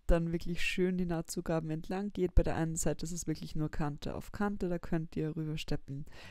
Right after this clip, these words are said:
bis zu diesem Punkt. Dann würd ich persönlich absetzen, die Nahtzugaben wegklappen und vom Kragenteil weiterarbeiten, aber das zeige ich euch dann auch.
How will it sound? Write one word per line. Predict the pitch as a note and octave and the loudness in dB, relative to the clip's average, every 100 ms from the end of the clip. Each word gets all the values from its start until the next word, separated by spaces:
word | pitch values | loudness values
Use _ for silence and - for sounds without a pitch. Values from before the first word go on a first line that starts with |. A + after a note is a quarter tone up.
| - | 2
bis | A3+ - | 4 4
zu | - | 0
diesem | G3 G3 F#3+ | -2 0 12
Punkt. | - G3+ G3+ - | 12 12 10 2
Dann | F3 F3 | 2 2
würd | F3+ | 0
ich | G3 | 12
persönlich | - F3+ F3 E3+ E3 - | 12 12 4 0 -2 -2
absetzen, | G3+ - - F3 - - E3 E3 | -4 0 0 0 -2 -2 -2 -4
die | E3 D#3 | -4 -2
Nahtzugaben | D#3+ D#3+ - - - D#3+ D3+ D3 C#3+ | -2 -2 -4 -4 -2 0 0 -2 -4
wegklappen | D3+ - - D#3 D3 - C#3 | -4 4 6 6 0 -4 -6
und | - C#3+ | -4 -2
vom | - C#3+ | -2 -4
Kragenteil | - D#3 F#3 E3 - B2+ | -2 0 0 8 8 8
weiterarbeiten, | B2 B2+ - A2 C3 B2+ C3+ - - | -2 2 4 4 -2 -2 -4 -4 -4
aber | C#3+ | -4
das | D3 - | -2 2
zeige | - - | 2 2
ich | - - | -6 -8
euch | - | -4
dann | C#3+ D3+ | -4 -2
auch. | D3+ A3+ | -4 -4